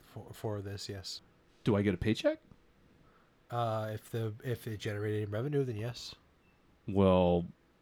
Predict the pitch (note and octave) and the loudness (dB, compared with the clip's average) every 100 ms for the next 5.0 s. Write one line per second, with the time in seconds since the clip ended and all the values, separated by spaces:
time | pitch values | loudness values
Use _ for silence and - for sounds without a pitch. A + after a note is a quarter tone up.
0 | C3 B2+ C3 C#3 A#2 - D#3 - A#2+ B2 | 10 10 12 10 8 8 6 6 6 6
1 | B2 A2+ - C#3 D3 E3 - E2+ B1+ - | 8 4 4 6 6 6 2 2 0 -6
2 | - _ _ _ _ _ - G#2+ G2 G#2+ | -14 _ _ _ _ _ 6 8 8 4
3 | G2 G#2+ G#2 - - - D#2 - - - | 2 0 2 0 -2 -4 -10 -10 -14 -14
4 | _ _ _ _ _ G2+ F#2+ G#2 F2+ | _ _ _ _ _ 0 2 2 0